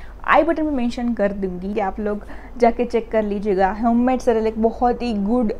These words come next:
and perfect option होता है, बहुत ही अच्छे से nutrition rich रहता है और dietary में include करना चाहिए। हमने बहुत सारे Cerelacs, अ, आए दिन YouTube पे देखते रहते हैं कि, अ, इसने rice सुखा के,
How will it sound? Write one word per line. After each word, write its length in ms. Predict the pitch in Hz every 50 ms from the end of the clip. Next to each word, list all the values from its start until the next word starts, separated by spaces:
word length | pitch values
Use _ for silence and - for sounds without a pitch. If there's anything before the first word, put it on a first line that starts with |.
| - -
and 260 | - 196 214 220 214 220
perfect 560 | - 220 220 - - - 226 247 240 233 -
option 380 | - - 208 - - - 233
होता 260 | 233 226 208 208 - 202
है, 180 | 196 233 214
बहुत 380 | 202 214 214 208 - 247 220 233
ही 40 | 233
अच्छे 160 | 240 - 240
से 120 | 240 254
nutrition 640 | 240 220 226 214 - 220 226 208 - - 220 226 233
rich 420 | - 226 233 226 214 - - -
रहता 320 | 220 214 208 196 - 208 208
है 280 | 220 214 190 190 202 - - - - - - - -
और 120 | - 220 226
dietary 440 | 208 226 220 226 240 - 262 240 247
में 140 | 247 247
include 320 | 233 233 208 240 240 208 233
करना 360 | - 214 208 202 208 214 214
चाहिए। 440 | 190 190 190 208 - - 202 202 208 - - - - - - -
हमने 240 | 254 247 285 311 311
बहुत 360 | 254 285 285 311 302 285 285
सारे 200 | 294 269 269 269
Cerelacs, 720 | 269 269 254 254 240 240 240 233 233 233 - - - -
अ, 460 | - - 226 220 214 214 214 214 214 196 -
आए 180 | - 208 220 220
दिन 280 | 196 254 240 240 240
YouTube 280 | 233 220 - - 233 220
पे 80 | - 226
देखते 360 | 196 208 202 202 - 233 220
रहते 260 | 202 190 - - 202
हैं 180 | 208 214 185 180
कि, 500 | - - 220 220 214 214 214 208 202 190
अ, 240 | 185 185 180 175 - - - - - -
इसने 480 | 226 240 - 247 240 240 233 233 226 226
rice 460 | 196 226 202 202 208 220 226 - -
सुखा 360 | 240 226 - - - 220 202
के, 600 | 208 - - - 226 220 220 214 208 202 196 180